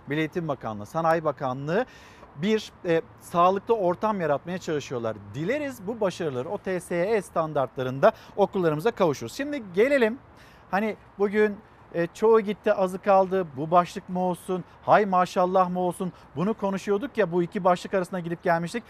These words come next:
Hay maşallah nereden geldiniz diye soracak olursanız, Hazine ve Maliye Bakanı Berat Albayrak, şunlara baktım, mesela işte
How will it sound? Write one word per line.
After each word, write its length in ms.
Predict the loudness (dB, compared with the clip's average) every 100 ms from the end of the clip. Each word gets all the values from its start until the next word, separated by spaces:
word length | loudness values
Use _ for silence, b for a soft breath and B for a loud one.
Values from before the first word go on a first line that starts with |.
| B B B
Hay 180 | 4
maşallah 560 | 4 0 2 0 2 2
nereden 440 | 4 4 4 4
geldiniz 420 | 4 4 2 -6 -6
diye 100 | -4
soracak 340 | -2 -4 -4
olursanız, 420 | -4 -2 -2 -4 -6 B B
Hazine 360 | 4 4 -2 -2
ve 100 | 0
Maliye 420 | 4 4 2 0
Bakanı 360 | 0 0 0
Berat 260 | 2 2 2
Albayrak, 560 | 2 4 8 8 6 2 B B
şunlara 580 | -12 -2 -2 2 4 8
baktım, 420 | 6 6 -6 -2
mesela 380 | -2 2 6 6
işte 240 | 6 0